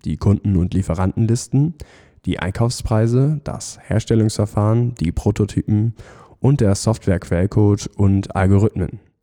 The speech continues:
Hingegen fallen nicht solche Informationen in den Schutzbereich, die allgemein bekannt sind oder ohne weiteres zugänglich sind.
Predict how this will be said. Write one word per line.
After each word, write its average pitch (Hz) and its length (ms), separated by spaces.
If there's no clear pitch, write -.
Hingegen 92 520
fallen 90 480
nicht - 260
solche 85 400
Informationen 92 720
in 98 100
den 98 140
Schutzbereich, 107 800
die 95 220
allgemein 95 500
bekannt 101 360
sind 143 540
oder 123 560
ohne 113 300
weiteres 104 480
zugänglich 85 480
sind. - 320